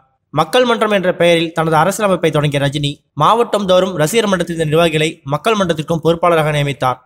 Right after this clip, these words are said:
இந்த நிலையில், திண்டுக்கல் மாவட்ட செயலராக இருந்த தம்புராஜ் அமைப்பின் விதிமுறைகளை மீறி செயல்படுவதால், மன்றத்தின் அடிப்படை பொறுப்புகளிலிருந்து நீக்கப்படுவதாக ரஜினி மக்கள் மன்றத்தின் தலைமை அறிவித்தது. கடந்த முப்பத்தைந்து ஆண்டுகளாக ரஜினி ரசிகர் மன்றத்தில் இருக்கும் தம்புராஜை நீக்கியது திண்டுக்கல் மாவட்ட ரஜினி மக்கள் மன்ற நிர்வாகிகள் மற்றும் ரசிகர்கள் மத்தியில் கடும் அதிருப்தி ஏற்படுத்தியுள்ளது.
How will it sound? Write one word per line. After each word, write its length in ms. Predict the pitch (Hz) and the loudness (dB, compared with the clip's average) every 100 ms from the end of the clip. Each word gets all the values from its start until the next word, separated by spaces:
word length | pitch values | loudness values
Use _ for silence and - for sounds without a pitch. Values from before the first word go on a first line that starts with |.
| _ | _
இந்த 180 | 170 185 | -2 0
நிலையில், 260 | 202 233 | 2 0
திண்டுக்கல் 420 | 240 196 220 220 226 | -2 -4 -2 0 2
மாவட்ட 300 | 196 190 190 | 2 2 0
செயலராக 380 | 185 175 175 | 0 0 2
இருந்த 300 | 175 170 156 | 2 0 0
தம்புராஜ் 460 | 156 147 170 165 170 - _ | 0 0 0 0 0 -4 _
அமைப்பின் 420 | - 208 247 254 | -2 0 2 0
விதிமுறைகளை 380 | 208 208 208 196 | -2 -2 0 0
மீறி 200 | 185 190 | 0 0
செயல்படுவதால், 540 | 175 170 165 160 151 151 156 | 2 2 2 2 2 0 -2
மன்றத்தின் 420 | 165 208 240 240 | -2 0 0 2
அடிப்படை 380 | 202 202 226 214 | 0 0 -2 -2
பொறுப்புகளிலிருந்து 460 | 208 190 196 190 185 | -2 -4 0 -2 0
நீக்கப்படுவதாக 760 | 185 175 185 175 165 156 170 - | -2 -2 0 0 2 2 0 -2
ரஜினி 260 | 151 180 233 | -2 0 0
மக்கள் 240 | 214 190 | 0 -2
மன்றத்தின் 300 | 175 165 160 | 0 -2 -4
தலைமை 280 | 160 160 165 | -2 -2 0
அறிவித்தது. 500 | 151 147 151 135 135 _ | -2 -2 -4 -6 -8 _
கடந்த 280 | - 196 196 | -2 0 0
முப்பத்தைந்து 460 | 185 262 262 233 | 0 0 0 2
ஆண்டுகளாக 600 | 202 202 196 190 175 196 196 | 2 2 2 2 4 2 0
ரஜினி 240 | 160 196 240 | -2 0 0
ரசிகர் 260 | 202 202 | -2 -2
மன்றத்தில் 260 | 190 175 170 | -4 -4 -4
இருக்கும் 240 | 160 165 | -6 -4
தம்புராஜை 400 | 160 170 190 175 | -2 0 0 0
நீக்கியது 640 | 160 160 156 151 165 _ _ _ 160 | -2 -4 -4 -2 -4 _ _ _ -4
திண்டுக்கல் 360 | 214 247 247 | -4 0 -2
மாவட்ட 320 | 214 196 190 185 | 2 2 2 0
ரஜினி 120 | 175 | 0
மக்கள் 240 | 165 175 | -2 0
மன்ற 180 | 170 160 | -2 0
நிர்வாகிகள் 300 | 160 165 156 | 0 0 0
மற்றும் 360 | 151 147 165 165 | -2 -2 -4 -4
ரசிகர்கள் 360 | 156 160 196 | -4 -2 -2
மத்தியில் 280 | 170 160 151 | -2 -2 -4
கடும் 240 | 156 165 | -2 0
அதிருப்தி 300 | 180 170 170 | 0 0 0
ஏற்படுத்தியுள்ளது. 680 | 156 147 147 131 139 135 135 | -2 -2 -6 -4 -4 -4 -6